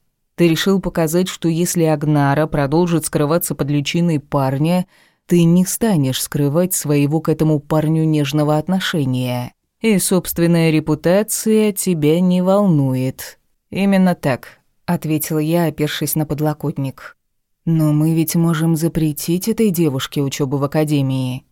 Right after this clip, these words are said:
озвучил новый довод отец. "Она сейчас нужна именно там. Слишком всё странно с тёмной магией,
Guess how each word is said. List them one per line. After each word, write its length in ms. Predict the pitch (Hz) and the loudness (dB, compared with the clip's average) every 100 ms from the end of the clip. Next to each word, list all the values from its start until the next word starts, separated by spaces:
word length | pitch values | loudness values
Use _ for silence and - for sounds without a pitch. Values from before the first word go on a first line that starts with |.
| _ | _
озвучил 600 | - 151 143 143 143 165 | -4 -4 -2 -6 -4 -2
новый 480 | 170 185 156 127 139 | 2 2 2 0 -4
довод 400 | 131 139 135 139 | -4 -4 -4 -4
отец. 560 | 165 - 160 - - - _ _ _ _ | -6 -6 -8 -8 -12 -14 _ _ _ _
"Она 240 | - 175 208 | -2 0 2
сейчас 460 | 220 190 214 214 | 0 -2 -2 -2
нужна 440 | 180 160 165 185 190 | 0 0 2 4 4
именно 320 | 180 175 175 | 4 2 0
там. 520 | _ 160 143 127 117 _ _ _ | _ -4 -4 -4 -10 _ _ _
Слишком 520 | - 247 240 - 202 | -6 -2 -2 -2 -4
всё 160 | 185 185 | -2 -4
странно 460 | - 202 202 180 | -2 0 2 0
с 60 | - | -2
тёмной 300 | 170 170 165 | -2 0 0
магией, 640 | 180 208 156 135 131 120 | 0 0 0 -2 -4 -6